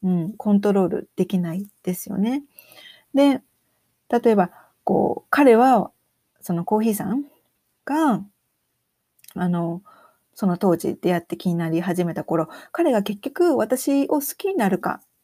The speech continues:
ていうのは、最終的にはやっぱりこう、相手次第だし、この彼が運命の人なのかっていうことも、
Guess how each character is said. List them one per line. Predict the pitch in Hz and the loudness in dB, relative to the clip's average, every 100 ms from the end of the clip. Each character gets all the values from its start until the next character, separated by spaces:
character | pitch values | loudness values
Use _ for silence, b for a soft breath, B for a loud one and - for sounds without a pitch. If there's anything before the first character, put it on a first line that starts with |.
| _ | _
て | 302 | 0
い | |
う | 302 | 2
の | 214 202 | 2 2
は、 | 247 233 202 B B B B _ _ - | 2 2 -2 B B B B _ _ -18
最 | - 320 349 | -6 -4 2
終 | 381 370 | 2 2
的 | 339 349 | 0 0
に | 277 | 0
は | 196 | 0
や | |
っ | 196 | 0
ぱ | 208 | 0
り | 185 | 0
こ | - - | -4 -6
う、 | |
相 | 190 196 202 | 0 2 4
手 | 208 202 _ _ _ | 2 0 _ _ _
次 | - - | -14 -6
第 | 196 165 | -4 -4
だ | 165 160 | -6 -8
し、 | - 226 202 247 285 B B _ - | 0 2 2 0 -20 B B _ -6
こ | 311 | 0
の | 285 - - | 2 0 -4
彼 | - 311 233 | 0 2 2
が | 226 240 233 208 | 0 0 0 0
運 | - 339 403 | -2 -2 -2
命 | 311 | -2
の | 214 | 0
人 | 190 202 | -2 0
な | 180 | -2
の | 165 | -2
か | 160 | -4
っ | - - _ _ | -6 -8 _ _
て | 285 | 0
い | |
う | 294 | 2
こ | 302 | 2
と | 302 | 2
も、 | 185 208 240 233 180 | 4 4 6 6 4